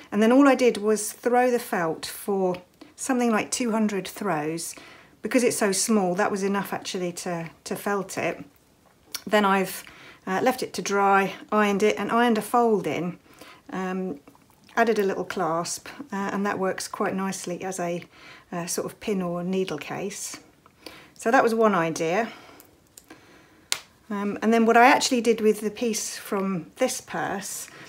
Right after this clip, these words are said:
um, I made a sort of mini me purse. Uh, now with this one was slightly different. I kept the fringe. Um, and if you imagine, we're talking about a pa-,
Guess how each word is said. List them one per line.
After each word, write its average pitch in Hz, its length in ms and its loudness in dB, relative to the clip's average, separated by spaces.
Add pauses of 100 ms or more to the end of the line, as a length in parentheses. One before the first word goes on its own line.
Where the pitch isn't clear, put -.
(320)
um, 202 420 -2 (260)
I 220 120 2
made 214 480 2 (880)
a 190 80 -6
sort 240 240 -2
of 233 80 4
mini 277 300 10
me 175 220 2
purse. 143 600 -6 (500)
Uh, 196 280 0
now 226 180 4
with 233 140 8
this 294 240 0
one 214 180 2
was 214 120 0
slightly 220 260 2
different. 214 320 0
I 190 120 -2
kept - 360 -6
the 208 60 -4
fringe. 170 720 -4 (420)
Um, 190 400 -2 (560)
and 220 80 0
if 226 140 0
you 220 80 6
imagine, 208 340 4
we're 175 80 0
talking 202 320 0
about 180 380 0
a - 60 -4
pa-, 175 340 -4